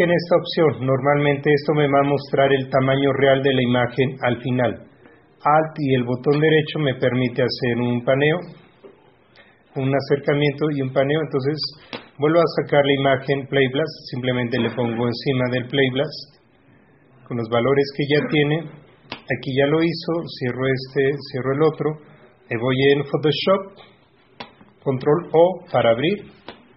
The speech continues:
eh, vuelvo a tomar la pose uno, abrir,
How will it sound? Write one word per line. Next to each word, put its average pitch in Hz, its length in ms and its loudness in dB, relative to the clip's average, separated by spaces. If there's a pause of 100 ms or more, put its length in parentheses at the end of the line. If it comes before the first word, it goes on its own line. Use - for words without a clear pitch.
(1000)
eh, 123 300 0
vuelvo 131 180 0
a 131 100 0
tomar 127 280 0
la 127 180 4
pose 139 320 0
uno, 147 220 0 (360)
abrir, 131 380 0